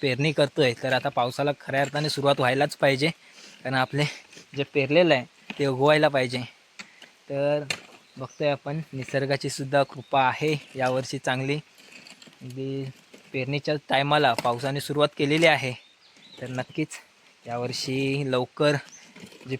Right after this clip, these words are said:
पेरणी केली आहे ते उगवेल आणि चांगली शेती पिकू दे, असे आपण ईश्वराचरणी प्रार्थना करूया या वर्षीच्या सुरुवातीलाच.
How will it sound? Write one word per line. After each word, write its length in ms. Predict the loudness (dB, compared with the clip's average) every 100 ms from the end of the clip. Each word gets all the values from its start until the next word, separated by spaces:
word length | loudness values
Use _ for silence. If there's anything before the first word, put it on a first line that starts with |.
| -4
पेरणी 280 | -2 -2
केली 200 | -2 0
आहे 100 | 0 0
ते 80 | -2
उगवेल 440 | -2 -2 0 0 -2 -10 -20 -20 _ _ _ _ -16
आणि 480 | -10 -8 -6 -6 -6 -10 -16 _ -20 -20 _ _ -6
चांगली 300 | -2 0 -2
शेती 260 | -2 -6
पिकू 280 | -8 -8 -2
दे, 180 | 0 0 -4 -14 -14 -16
असे 460 | -12 -8 -6 -6 -8 -12 -14 -18 -18 -16
आपण 360 | -8 -4 -4 -6 -10 -12
ईश्वराचरणी 580 | -6 0 0 2 0 0
प्रार्थना 500 | 2 0 2 2 2
करूया 380 | 2 4 4 2 -4
या 120 | -2 0
वर्षीच्या 500 | 0 -4 -6 -8 -10 -12 _ -20 -20
सुरुवातीलाच. 600 | -4 2 4 4 4 4